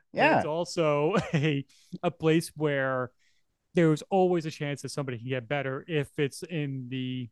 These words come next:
Speaker 2: right hands. In the purposes of this story, it is not in the right hands.
Speaker 1: Mm-mm. No, and I think,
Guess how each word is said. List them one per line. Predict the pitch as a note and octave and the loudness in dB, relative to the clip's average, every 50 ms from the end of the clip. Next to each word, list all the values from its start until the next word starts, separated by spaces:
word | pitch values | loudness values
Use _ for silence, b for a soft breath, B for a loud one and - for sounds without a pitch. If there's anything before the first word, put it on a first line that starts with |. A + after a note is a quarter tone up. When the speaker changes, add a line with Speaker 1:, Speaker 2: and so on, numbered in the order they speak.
| _ _ | _ _
Speaker 2:
right | B2+ C3 C3 B2+ B2+ | -4 -2 -2 -2 0
hands. | B2+ G3+ A#3 F3+ C3+ A#2+ A#2+ A#2 - - b b b b b b b b b _ _ _ _ - | 0 0 2 2 0 -2 -4 -8 -14 -18 b b b b b b b b b _ _ _ _ 0
In | G#3 F#3 | 2 2
the | F3 | 6
purposes | - C4 D4 C4 A3 G3 G#3 F#3+ | 8 6 6 6 4 2 2 2
of | D#3+ C3+ | 2 4
this | E3+ A#3 A#3+ - | 4 4 4 4
story, | - - - - - - - F#3 E3 D#3 D3 C#3+ C#3 C#3 C#3 - - - | 2 -2 -4 -6 -8 -4 2 4 4 6 6 4 4 2 0 -4 -4 -4
it | F#3 D3+ | 0 0
is | D3 C3+ A#2+ | 2 0 0
not | C3 C3 D3 D#3 D3 C#3 | 0 0 2 2 2 0
in | C3+ | -4
the | C3 B2 | -6 -4
right | B2 A#2 A#2 A2+ | -4 -4 -6 -6
hands. | A2+ A#2 A2 G#2+ A2 _ - - - - - _ _ _ _ _ | -8 -10 -10 -10 -14 _ -16 -14 -14 -14 -16 _ _ _ _ _
Speaker 1:
Mm-mm. | - A2+ A2 G2 A2 G#2 - - _ _ _ _ _ _ _ _ _ _ _ _ _ | 4 4 6 6 4 2 0 -4 _ _ _ _ _ _ _ _ _ _ _ _ _
No, | C3 C3 B2+ A#2+ A2+ | 4 4 6 6 6
and | G2+ C3 D3+ | 6 6 6
I | D#3 | 6
think, | D#3 G3+ G3 F3+ | 6 4 0 0